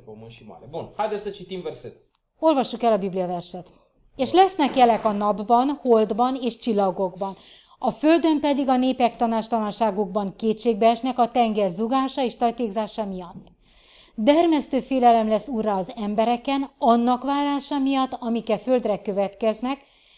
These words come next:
Speaker 2: mert az evekek erősségei megrendülnek, akkor meglátják az emberfiát eljönni a felhőben hatalommal és nagy dicsőséggel."
Speaker 1: Vedeți interesantă exprimarea asta. "Atunci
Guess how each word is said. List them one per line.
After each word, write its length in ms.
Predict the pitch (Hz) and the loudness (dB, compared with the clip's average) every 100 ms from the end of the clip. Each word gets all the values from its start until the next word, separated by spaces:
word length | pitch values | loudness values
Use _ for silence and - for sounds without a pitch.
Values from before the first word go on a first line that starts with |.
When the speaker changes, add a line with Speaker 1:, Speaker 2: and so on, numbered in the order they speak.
| _ | _
Speaker 2:
mert 220 | - 247 240 | 0 2 2
az 140 | 226 | 2
evekek 640 | 294 294 - 240 226 220 | 0 -2 -4 -4 -2 -2
erősségei 680 | 254 233 220 - 214 208 185 | 0 0 0 0 -2 -2 -2
megrendülnek, 920 | 175 190 190 247 247 269 262 285 285 _ _ _ | -2 -4 -2 -2 0 0 0 0 -4 _ _ _
akkor 360 | - 208 214 208 | -6 -4 -2 -2
meglátják 600 | 196 277 302 277 269 262 | 0 -2 -2 -4 -4 -6
az 120 | 226 | -4
emberfiát 600 | 233 226 214 208 220 202 | -4 -2 -4 -4 -4 -2
eljönni 320 | 226 214 208 196 | -2 -2 -4 -6
a 60 | 175 | -6
felhőben 520 | 220 180 196 190 180 - | -6 -4 -6 -8 -10 -6
hatalommal 800 | 202 196 233 247 254 262 277 277 _ _ _ - | -6 -2 0 0 -2 -2 -2 -4 _ _ _ -8
és 240 | 208 - | -6 -4
nagy 320 | 233 240 240 | -2 -2 -2
dicsőséggel." 720 | 220 220 190 175 - 180 170 180 | -6 -8 -8 -10 -8 -10 -10 -10
Speaker 1:
Vedeți 200 | 185 214 | -8 -8
interesantă 560 | 214 208 190 180 214 185 | -8 -10 -12 -10 -12 -10
exprimarea 560 | 180 - 170 165 160 135 | -12 -12 -12 -10 -8 -8
asta. 220 | - 123 | -10 -12
"Atunci 1200 | 143 127 - - 311 349 339 165 - - - _ | -8 -8 -10 -8 0 2 2 -2 -12 -16 -20 _